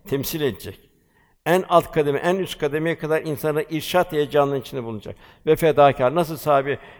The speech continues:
Çin'e gitti, Semerkant'a gitti vesaire gitti. Allah'ın verdiği bu nim-, İslam nimetini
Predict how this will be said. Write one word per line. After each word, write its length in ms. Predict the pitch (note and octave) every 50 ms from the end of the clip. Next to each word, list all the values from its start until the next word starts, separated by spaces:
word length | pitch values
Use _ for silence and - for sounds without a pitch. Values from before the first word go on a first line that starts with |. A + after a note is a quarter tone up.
| - -
Çin'e 260 | - D#3+ D#3+ D#3 D3+
gitti, 320 | B2 C#3 C#3+ - - D3
Semerkant'a 680 | - - D3+ D3 D3+ D3+ D3 C#3 - C#3 C#3+ A#2+ - D3+
gitti 280 | C#3+ - D3 C#3 D3 C#3
vesaire 460 | D3+ C#3 - D#3 D#3+ D#3+ D#3+ D3 D3+
gitti. 440 | C3 C3+ - - - F3+ F3 - - - - - _ _ _ -
Allah'ın 500 | - C#3+ C#3+ D3 D#3+ D#3+ F3+ F3+ E3+ D#3+
verdiği 480 | D#3+ D#3 D3+ C#3+ C3+ D3 D3 B2 C3+
bu 80 | F3 F3
nim-, 220 | D#3+ D#3 D3 D3
İslam 480 | - - - - - E3+ E3+ F3 E3+ D#3+
nimetini 600 | D3+ D3+ C#3+ C#3+ C#3+ - D3+ D#3 E3+ F#3 E3+